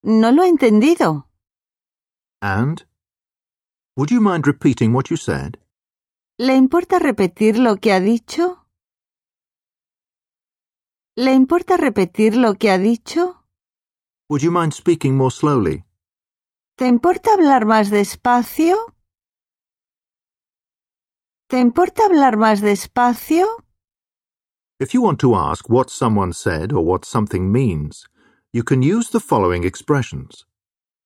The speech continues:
Speaker 2: Sorry, what did you say?
Speaker 1: Perdona, ¿qué has dicho? Perdona, ¿qué has dicho?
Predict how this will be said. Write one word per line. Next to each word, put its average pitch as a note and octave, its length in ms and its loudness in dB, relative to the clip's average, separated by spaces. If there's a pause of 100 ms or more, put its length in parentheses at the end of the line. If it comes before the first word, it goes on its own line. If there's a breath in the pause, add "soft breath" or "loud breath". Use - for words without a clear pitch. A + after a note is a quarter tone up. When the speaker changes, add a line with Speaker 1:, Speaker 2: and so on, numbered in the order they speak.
(560)
Speaker 2:
Sorry, G#2+ 340 -2 (160)
what A#2 160 -4
did C3 140 -2
you D3 80 0
say? E3+ 400 -4 (720)
Speaker 1:
Perdona, A#3 580 2
¿qué C4+ 120 0
has C#4 140 -2
dicho? F4 560 -6 (2000)
Perdona, A#3 600 0
¿qué C4 100 0
has C#4 160 0
dicho? F4 560 -4